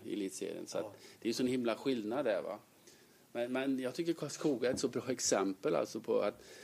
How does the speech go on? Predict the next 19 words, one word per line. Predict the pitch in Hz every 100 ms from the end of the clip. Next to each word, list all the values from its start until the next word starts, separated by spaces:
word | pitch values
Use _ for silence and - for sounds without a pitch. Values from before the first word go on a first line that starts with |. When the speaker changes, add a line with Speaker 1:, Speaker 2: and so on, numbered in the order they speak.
| - -
Speaker 1:
de | - 107 98
har | 143
inte | -
den | 135
största | - 107 - 92
budgeten, | 95 90 87 - 87 - -
men | 107
de | 107
har | 110 110
näsa | 113 120 101 - 131
för | 170
att | 147
värva | 139 117 101 95
rätt | - - - -
med | 120
Joel | 123 113 120 123 131
här, | 110 110 113 - - -
med | 113 110
flera, | 131 107 98 107